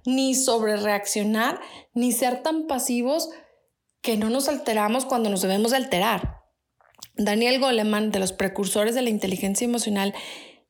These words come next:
nos llama a mantener bajo control nuestras emociones perturbadoras y dice que esta es la clave del bienestar emocional.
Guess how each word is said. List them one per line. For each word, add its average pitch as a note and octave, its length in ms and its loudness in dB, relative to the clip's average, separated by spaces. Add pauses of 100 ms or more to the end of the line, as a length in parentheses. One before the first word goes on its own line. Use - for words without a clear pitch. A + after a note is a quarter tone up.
nos B3 260 2
llama B3+ 400 2
a C#4 80 2
mantener B3 760 2
bajo C#4+ 240 0
control A3 400 0
nuestras A#3+ 360 0
emociones G#3+ 520 0
perturbadoras G#3 920 0
y - 100 -2
dice B3 240 0
que D#4+ 100 -2
esta D#4+ 140 -8
es - 60 -8
la D#4+ 180 -2
clave D#4 340 0
del C#4 160 0
bienestar G3+ 400 -2
emocional. F#3+ 580 -4